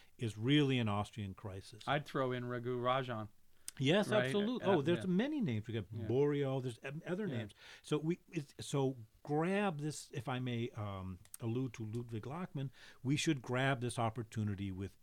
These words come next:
Speaker 1: both hands. It's
Speaker 2: Yeah.
Speaker 1: there before us. We need to do a better job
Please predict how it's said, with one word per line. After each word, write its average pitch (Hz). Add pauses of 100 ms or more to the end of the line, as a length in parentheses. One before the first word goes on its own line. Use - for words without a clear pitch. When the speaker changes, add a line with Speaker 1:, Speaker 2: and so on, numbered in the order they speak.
Speaker 1:
both 95 (220)
hands. -
It's -
Speaker 2:
Yeah. -
Speaker 1:
there 120
before 101
us. 85 (320)
We 113
need 113
to 117
do 107
a 98
better 92
job 92